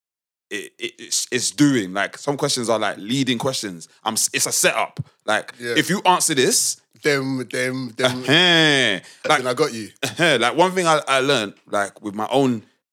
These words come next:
Speaker 1: legal battles of recent, with, uh, my child, for people, not, nothing money-based or whatever this is, but basically, you have to, like, um,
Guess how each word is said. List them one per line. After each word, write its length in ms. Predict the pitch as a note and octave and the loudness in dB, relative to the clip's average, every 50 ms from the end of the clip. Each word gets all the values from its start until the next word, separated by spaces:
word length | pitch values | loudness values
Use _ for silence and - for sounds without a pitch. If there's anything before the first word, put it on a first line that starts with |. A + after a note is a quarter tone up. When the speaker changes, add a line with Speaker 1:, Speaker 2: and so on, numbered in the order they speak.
| _ _ _ | _ _ _
Speaker 1:
legal 260 | A2+ C3+ D3 A#2+ - | -2 -2 0 2 2
battles 320 | A2 C3 A#2+ A2 A#2 G#2+ G#2+ | 2 2 2 2 0 0 0
of 140 | A#2 G2+ A2+ | -2 -2 -2
recent, 400 | C#3+ C#3 - A2+ A2+ B2+ - - _ _ _ _ _ _ | -2 0 0 0 -2 -4 -4 -8 _ _ _ _ _ _
with, 180 | G#2+ G#2 F#2 | -10 -8 -4
uh, 400 | G#2+ A2 A2 G#2+ G#2 G#2 G2+ G2 G2 - _ _ | -2 0 0 0 0 0 -2 -4 -6 -10 _ _
my 120 | F#2+ F#2 | -6 -4
child, 360 | - - A2 G2+ G2 A2+ B2+ | 0 2 2 4 2 2 -2
for 180 | - - - F2 | -8 -14 -16 -16
people, 540 | - - G2+ F#2 - G2 F#2 F#2 F#2 F2+ G2 - | -14 -12 -14 -12 -8 -8 -6 -6 -6 -10 -12 -12
not, 160 | F#2 F#2+ - | -12 -12 -10
nothing 400 | F2 G2 - - G2 F#2 - - - - - _ _ _ | -8 -10 -8 -8 -8 -10 -10 -12 -16 -20 -20 _ _ _
money-based 540 | F#2 F#2+ F#2+ F#2+ F#2 E2+ F#2 F2+ F2 - - | -12 -10 -10 -8 -8 -8 -8 -6 -6 -6 -8
or 40 | F#2+ | -6
whatever 460 | F#2 F#2+ C2+ D2+ E2 F2+ F2 E2 D#2 E2 | -6 -8 -8 -8 -8 -10 -8 -8 -10 -12
this 220 | D#2 F2 - - | -14 -16 -18 -18
is, 180 | F2+ F2 E2+ _ _ _ _ | -20 -20 -20 _ _ _ _
but 200 | - G2+ F#2 - | -2 -2 0 4
basically, 580 | - C3+ C3 - - A#2 G#2 G#2 G2+ G2 F2+ - _ _ _ _ _ _ _ _ _ _ _ _ _ _ _ _ _ _ _ _ _ _ _ _ _ | 4 2 4 2 0 -4 -6 -8 -8 -8 -10 -12 _ _ _ _ _ _ _ _ _ _ _ _ _ _ _ _ _ _ _ _ _ _ _ _ _
you 240 | - - F#3+ A#3 B3+ | -4 0 2 4 4
have 240 | A#3+ A#3 A#3 A3+ - | 4 4 2 0 0
to, 140 | - G#3 G3 | 0 0 0
like, 260 | F3+ F3 E3 D#3+ - | 0 0 0 0 2
um, 640 | E3 D3 C#3+ C3+ B2+ A#2+ A2 G2 F#2+ F#2 F2 E2+ E2+ | 2 4 4 4 4 2 0 -2 -6 -8 -10 -14 -18